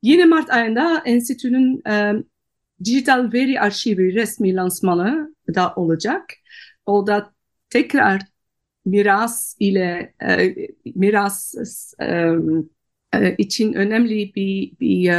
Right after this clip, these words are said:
ba-, ba-, ama bambaşka bir, bir şeklinde bakıyoruz tabii ki. Nasıl,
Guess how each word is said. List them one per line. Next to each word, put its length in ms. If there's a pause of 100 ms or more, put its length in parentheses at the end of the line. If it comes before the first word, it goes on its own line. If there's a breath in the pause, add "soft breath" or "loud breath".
(420)
ba-, 320
ba-, 160
ama 240
bambaşka 640
bir, 400 (140)
bir 180
şeklinde 560
bakıyoruz 460
tabii 240
ki. 240
Nasıl, 580